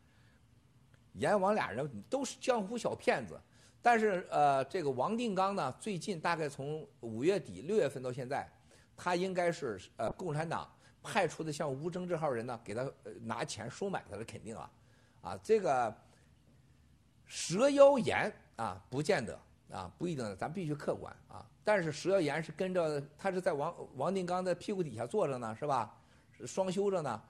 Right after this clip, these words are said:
所以说这个王定刚是肯定是跟共产党有合作了，这是毋庸置疑的啊，毋庸置疑的。而且不是过去什么，就是一些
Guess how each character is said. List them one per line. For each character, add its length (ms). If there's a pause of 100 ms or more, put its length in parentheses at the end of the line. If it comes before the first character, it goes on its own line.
(200)
所 180
以 60
说 140
这 140
个 280
王 300
定 240
刚 220
是 160
肯 220
定 160
是 80
跟 120
共 140
产 80
党 140
有 80
合 180
作 140
了， 160
这 120
是 120
毋 160
庸 100
置 140
疑 180
的 100 (300)
啊， 240 (260)
毋 220
庸 160
置 140
疑 160
的。 120 (580)
而 140
且 160
不 240
是 300 (140)
过 180
去 240
什 80
么， 80
就 220
是 120
一 60
些 260